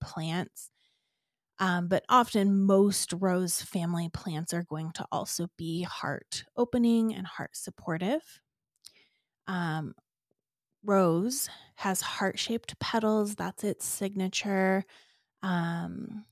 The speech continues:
the heart-shaped appearance has led historically to the belief that roses are beneficial to heart health and emotional well-being. And rose is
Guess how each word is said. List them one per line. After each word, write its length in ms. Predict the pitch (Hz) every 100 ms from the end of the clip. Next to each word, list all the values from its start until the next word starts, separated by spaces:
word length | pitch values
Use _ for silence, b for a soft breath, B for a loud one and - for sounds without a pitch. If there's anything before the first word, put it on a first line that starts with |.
| - _ _ _ _ _ _ 202
the 200 | 196 185
heart-shaped 760 | 180 202 - - 220 190 - -
appearance 460 | - 202 185 185
has 240 | - 190 -
led 580 | 196 185 185 180 180 180 -
historically 760 | 196 - - 226 226 214 185
to 140 | 175 -
the 120 | 202
belief 560 | 185 180 247 320 - -
that 200 | 196 -
roses 540 | 175 175 175 175 165
are 240 | - 175
beneficial 800 | 170 160 165 - 165 - 165 160 -
to 580 | - 180 175 175 170 - B B B
heart 280 | - 170 -
health 640 | - 165 170 - - - -
and 320 | 170 165 170
emotional 960 | - 180 156 165 - 175 165 160 165 175 b b b
well-being. 840 | 196 165 165 151 151 151 165 190 - -
And 520 | 180 175 175 175 175 - _ 185
rose 640 | 202 202 202 202 202 196 -
is 420 | 180 180 180 180